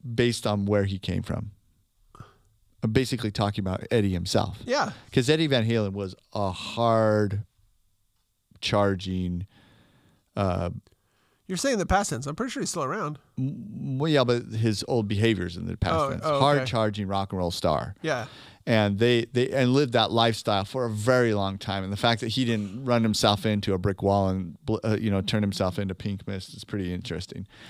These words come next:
Speaker 1: But he seems to think that. And this, I, I was like, it was actually very uplifting because I'm like, this kid, he's like, he's like, a kid doesn't drink, doesn't do drugs.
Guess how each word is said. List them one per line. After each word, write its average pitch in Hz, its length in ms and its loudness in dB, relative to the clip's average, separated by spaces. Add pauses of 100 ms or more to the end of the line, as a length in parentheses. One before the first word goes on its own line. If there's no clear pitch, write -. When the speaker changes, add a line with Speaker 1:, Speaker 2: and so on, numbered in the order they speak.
(180)
Speaker 1:
But 117 380 2
he 165 320 -2
seems 107 360 -2
to 107 80 -2
think 98 300 -6
that. 98 240 -2
And 117 180 0
this, 110 240 0
I, 123 100 0
I 131 260 2
was 143 120 0
like, 139 140 -2
it 143 40 -2
was 147 120 0
actually 185 300 0
very 123 340 2
uplifting 110 480 -4
because 107 240 -8
I'm 110 80 -4
like, 107 160 -2
this 147 160 -8
kid, 170 260 -4
he's 104 120 -2
like, 98 120 -2 (300)
he's 123 160 -2
like, 101 160 2
a 101 40 -10
kid 110 280 0
doesn't 110 260 2
drink, 107 400 -2 (280)
doesn't 110 300 0
do 107 140 2
drugs. 90 460 -4